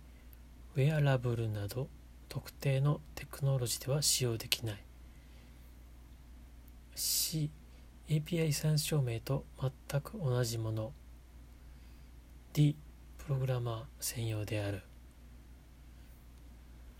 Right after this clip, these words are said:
三、メタデータとは何ですか？顧客やユーザ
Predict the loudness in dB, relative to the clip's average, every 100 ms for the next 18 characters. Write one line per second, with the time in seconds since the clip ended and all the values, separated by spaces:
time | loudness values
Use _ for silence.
0 | -18 -18 -18 -18 -18 -18 -18 -18 -18 -16
1 | -16 -16 -18 -18 -18 -18 -16 -6 0 2
2 | 2 0 -10 -18 -18 -6 0 2 4 4
3 | 2 0 0 0 0 0 -2 -4 -6 -10
4 | -18 -18 -20 -20 -20 -20 -18 -16 -10 0
5 | 0 2 4 4 2 -4 0 2 2 0